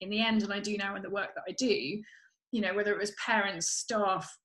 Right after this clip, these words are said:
governors, students, we gave everybody the tools so that when a bump came in the road or they noticed somebody else was finding things difficult,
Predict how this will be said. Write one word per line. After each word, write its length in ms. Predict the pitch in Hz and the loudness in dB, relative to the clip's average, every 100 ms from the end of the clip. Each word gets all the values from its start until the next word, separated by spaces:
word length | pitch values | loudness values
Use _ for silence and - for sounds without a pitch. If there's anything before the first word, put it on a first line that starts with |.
| - | 0
governors, 560 | 220 208 196 185 180 | 2 2 0 -2 -2
students, 540 | - - 233 208 147 - | -2 0 -2 -2 -4 -2
we 60 | |
gave 200 | 214 214 | 0 4
everybody 480 | 214 220 233 214 185 | 4 4 2 0 -2
the 80 | - | -4
tools 560 | - 180 131 127 - - | -6 -6 -6 -6 -6 -6
so 300 | - - 196 | -4 -2 0
that 160 | 196 - | -2 -2
when 160 | 202 | -2
a 80 | 196 | 0
bump 220 | 202 202 - | 0 -2 -4
came 220 | 202 190 | -6 -6
in 80 | 180 | -6
the 80 | 214 | 0
road 380 | 320 311 294 | 4 4 2
or 80 | 240 | 0
they 140 | 208 208 | 0 4
noticed 520 | 214 220 220 214 - | 4 4 0 -2 -2
somebody 320 | 196 190 190 | -4 -4 -2
else 300 | 196 196 - | 0 -2 -4
was 140 | 185 | -4
finding 240 | - 190 180 | -4 -6 -8
things 180 | 180 185 | -10 -4
difficult, 600 | 214 190 - - 190 | -4 -4 -10 -10 -8